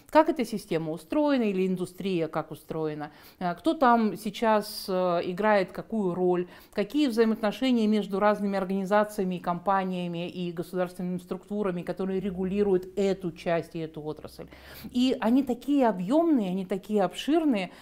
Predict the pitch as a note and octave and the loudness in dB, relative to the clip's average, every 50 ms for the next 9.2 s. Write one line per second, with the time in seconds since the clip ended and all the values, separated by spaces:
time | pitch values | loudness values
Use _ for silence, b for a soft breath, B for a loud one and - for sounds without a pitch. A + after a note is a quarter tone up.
0 | B B _ - - A3 G#3+ G#3+ G3+ G#3 G3+ - G#3+ A#3+ C#4+ D4+ C4+ G#3+ A3+ G#3 | B B _ -2 2 4 4 4 4 2 2 2 2 4 4 4 2 0 -2 -2
1 | G3 G3 G3 F#3 - - G#3+ F3+ - G3+ F3 F3 F#3 A#3 D4 D4 - A3 - F#3+ | -2 -2 -2 -2 -2 -6 -6 -4 -2 0 0 2 2 2 0 0 -2 -2 -2 -2
2 | F3 - G#3+ A3 A3 G3+ F#3+ E3+ F3 F#3+ G3 F#3+ B B B B - F#3+ F#3 F#3 | 0 0 2 2 4 2 2 2 2 2 2 0 B B B B -4 -2 -2 0
3 | F3 F3+ F#3+ G3+ G#3 G#3 G#3 G#3 F#3+ - - - D#3+ F#3+ F#3 F#3+ F#3+ F#3 - - | 0 4 6 6 6 6 4 -2 -6 -6 -6 -6 0 2 2 2 2 0 -4 -10
4 | - - - B3 G#3+ D#3+ C3 - - - G3+ B3 C#4+ C4+ C4+ B3+ A#3+ A#3 A#3 A3+ | -16 -10 -4 -2 -2 -2 -2 -4 -2 0 2 2 2 0 0 0 2 2 2 2
5 | A3 - - F3+ F#3+ A#3 G3+ A3+ A#3+ B3+ C4 C4 B3+ - G#3 G3+ G#3+ A3 G#3+ - | 0 0 -4 -2 -2 -2 2 2 4 4 4 2 0 -2 -2 0 0 0 -2 0
6 | - A3 G3+ G3 G3 - D4+ D#4 D#4 C#4+ A#3 - - A3 G#3 G#3 - - F#3+ - | 2 2 2 2 2 2 0 0 2 -2 -6 -4 -4 -4 -4 -4 -6 -14 -8 -6
7 | - G3 G3+ G3 F#3+ G3 F#3 E3+ F3 - - D#3+ D#3+ F3+ A3+ B3 A3 A3 G3 G#3+ | -6 -4 -4 -4 -2 -2 -2 -2 -4 -4 -6 -4 -2 0 0 0 0 -2 -6 -6
8 | G#3 G#3+ G3+ A3+ A#3 A#3 B3 C#4+ D4 C#4+ C#4 C4+ B3 A3+ A3+ A3+ G#3 F3+ E3+ - | -6 -4 -2 -2 0 2 2 4 4 4 4 2 2 4 4 4 4 4 2 -2
9 | D#3+ D3+ D3 | -6 -8 -8